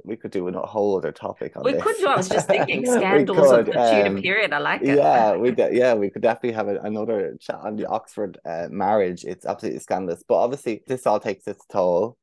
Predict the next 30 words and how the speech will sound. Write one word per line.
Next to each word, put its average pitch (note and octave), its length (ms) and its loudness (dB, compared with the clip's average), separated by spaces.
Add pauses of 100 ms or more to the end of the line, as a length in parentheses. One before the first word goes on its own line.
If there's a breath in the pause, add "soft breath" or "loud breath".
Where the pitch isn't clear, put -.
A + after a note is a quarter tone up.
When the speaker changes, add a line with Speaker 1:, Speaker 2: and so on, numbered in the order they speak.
Speaker 1:
on G2+ 380 0
his A2 320 -4
daughter's, G2 520 2
um, E2+ 320 0
health. G#2+ 480 -2 (280)
She G2+ 200 -2
also F#2+ 220 0
passes - 460 -10
away D2 240 0
in D#2 100 -8
the, - 80 -10 (120)
in F#2 280 -4
the, C2+ 340 -6
uh, G#1 120 -6
later B1+ 400 -4
fifteen F#2+ 460 -8 (160)
eighties. F2+ 380 -8 (120)
And F#2+ 160 -12
so E2+ 320 -4
this F#2+ 180 -8
is E2 140 -14
a - 20 -20
terrible F#2 280 -2
blow G#2 180 2
to G#2+ 100 -8
him. G2+ 160 -4
And G2+ 140 -4
then G2+ 180 -4
in A2+ 160 -6
succession, G2+ 720 -6